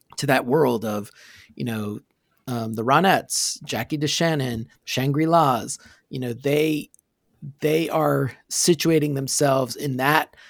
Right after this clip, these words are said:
kind of lineage, whereas, um,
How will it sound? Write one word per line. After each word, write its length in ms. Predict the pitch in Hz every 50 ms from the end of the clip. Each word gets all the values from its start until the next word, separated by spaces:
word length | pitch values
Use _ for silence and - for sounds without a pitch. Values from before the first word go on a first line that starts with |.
| - - - - _ _
kind 260 | - - 135 143 143
of 120 | 135 120
lineage, 600 | 127 135 135 135 135 131 127 131 123 - - - -
whereas, 680 | - 135 139 139 139 139 139 135 135 135 127 - -
um, 440 | 139 127 123 123 123 127 123 117